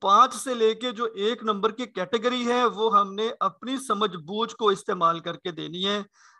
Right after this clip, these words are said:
कि भाई ये मक्खी बिल्कुल तंग नहीं करती, ये अगर थोड़ा सा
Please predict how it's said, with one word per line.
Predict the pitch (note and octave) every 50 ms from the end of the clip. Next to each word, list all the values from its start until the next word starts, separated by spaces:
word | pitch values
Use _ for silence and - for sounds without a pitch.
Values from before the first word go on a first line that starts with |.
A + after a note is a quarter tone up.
| _ _
कि | G#3+ G#3
भाई | F3+ G#3+ G#3+ A3+ A3+ A3 A3+ - _ _ _ _ _ _ -
ये | E3+ G#3 A3
मक्खी | A3+ G#3+ G#3+ G#3+ - A#3
बिल्कुल | F3+ E3 F3 F#3 F#3+ - C4 C4+
तंग | C4 C4 B3 A#3+ B3
नहीं | B3 C4 A3+
करती, | A#3 A#3 A3 - - A#3+ A#3 A3+ A#3 A#3 - _ _ _ _ _ _ -
ये | F#3+ F#3+ A3+ B3 B3 B3 A#3+ - - -
अगर | G#3+ F#3+ A3+ A#3 A#3 A3
थोड़ा | - G#3 A#3 B3+ B3
सा | B3 B3+ B3 A#3+